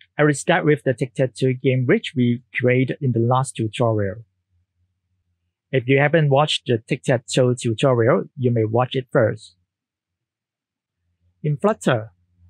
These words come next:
values of enums will be lowercase. Let's convert values of marked enums to lowercase. We should replace the uppercase mark dot x by the lowercase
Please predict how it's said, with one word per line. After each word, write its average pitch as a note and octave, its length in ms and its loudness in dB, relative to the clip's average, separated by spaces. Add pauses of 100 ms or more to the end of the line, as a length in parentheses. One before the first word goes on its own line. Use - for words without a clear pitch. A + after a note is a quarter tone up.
(160)
values F3+ 460 4
of C#3+ 100 0
enums D#3 480 2
will - 0 -
be C3 100 4
lowercase. C3 800 0 (720)
Let's G3 300 0
convert C#3 400 2
values C#3+ 460 2
of B2 180 -2
marked C#3 420 0
enums C3 460 -2
to A#2 140 0
lowercase. A#2+ 760 -4 (1300)
We E3+ 140 4
should E3+ 200 0
replace G3 420 0
the E3 120 0
uppercase D#3+ 540 -2
mark E3 300 0
dot E3 200 -2
x D3+ 220 -2
by C3 200 -2
the B2+ 120 0
lowercase C#3+ 760 0